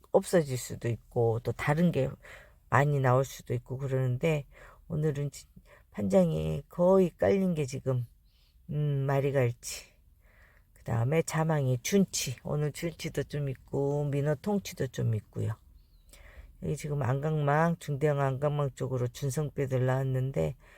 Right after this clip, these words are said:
지금 이렇게 마리갈치랑 또, 어,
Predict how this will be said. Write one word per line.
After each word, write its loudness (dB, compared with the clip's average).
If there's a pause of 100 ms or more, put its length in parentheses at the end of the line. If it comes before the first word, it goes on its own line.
(260)
지금 -8
이렇게 -4
마리갈치랑 0 (120)
또, -2 (680)
어, -4